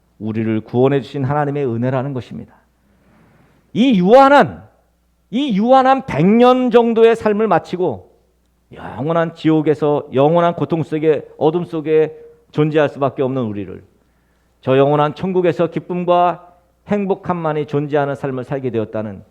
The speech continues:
그것 하나만으로도 우리는 감사할 수밖에 없습니다.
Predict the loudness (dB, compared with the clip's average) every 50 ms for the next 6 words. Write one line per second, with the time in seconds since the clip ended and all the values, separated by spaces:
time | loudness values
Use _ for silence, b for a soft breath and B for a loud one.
0 | _ _ -18 -10 -6 -4 -4 -4 -4 -6 -6 -4 -2 -2 -2 -4 -4 -4 -6 -6
1 | -4 -2 0 2 2 2 0 -2 -6 B B B B B B B -16 -14 -14 -14
2 | -14 -16 -16 -16 -14 -14 -12 -8 -6 -6 -6 -6 -6 -8 -8 -6 -8 -12 -12 -12
3 | -16 -20 -20 -20 _